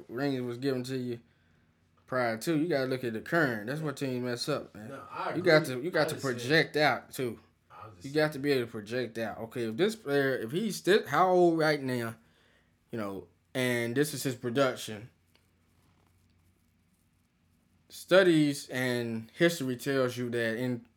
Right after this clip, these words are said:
Speaker 1: three or four years, as this contract goes on, he's not gonna be the same player. Nobody is.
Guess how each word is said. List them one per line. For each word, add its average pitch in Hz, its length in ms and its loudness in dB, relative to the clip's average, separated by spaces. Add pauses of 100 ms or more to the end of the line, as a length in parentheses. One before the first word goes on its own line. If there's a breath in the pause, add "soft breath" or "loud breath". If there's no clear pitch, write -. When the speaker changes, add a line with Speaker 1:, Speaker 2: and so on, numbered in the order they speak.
(280)
Speaker 1:
three 190 280 2
or 156 40 4
four 160 320 2
years, 151 400 2
as 127 200 -2
this 127 120 -8
contract 143 420 -4
goes 113 200 -4
on, 113 140 -6
he's 156 140 -6
not 202 160 0
gonna 170 140 0
be 180 140 0
the 175 100 -4
same 123 280 -2
player. 117 300 -6 (340 soft breath)
Nobody 127 500 2
is. - 240 -12